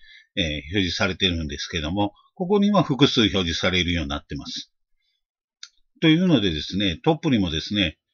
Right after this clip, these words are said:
えー、複数表示しようと思うのですが、えー、今回、えー、このカスタマイズについてはですね、ピーエイチピーを触ります。ということは、えー、うまくいかなかった場合に、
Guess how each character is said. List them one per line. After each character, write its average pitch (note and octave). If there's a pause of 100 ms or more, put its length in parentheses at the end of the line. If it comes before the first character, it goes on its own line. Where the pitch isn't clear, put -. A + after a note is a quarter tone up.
(120)
え E2
ー、 -
複 -
数 D3
表 A2
示 G#2
し -
よ A#2
う A#2
と F2+
思 A#2
う -
の F#2
で D#2
す -
が、 A#2+ (400)
え G#2 (420)
ー、 -
今 B2+
回、 A2+ (300)
え G2
ー、 D#2+
こ G2+
の E2+
カ -
ス -
タ G#2+
マ G#2+
イ G#2
ズ G2
に G2+
つ G#2+
い F#2+
て E2
は D2
で C#2
す -
ね、 E2
ピ D#3+
ー -
エ -
イ D#3+
チ -
ピ F3+
ー F#3
を F#3+
触 G2
り D#2
ま -
す。 - (1120)
と D#3
い D3+
う D3+
こ D#3+
と A#2
は、 C#3+
え A#2+
ー、 E2
う D3
ま D3
く G#2
い E2+
か B2+
な D3
か D3+
っ -
た -
場 D2
合 B1+
に、 C#3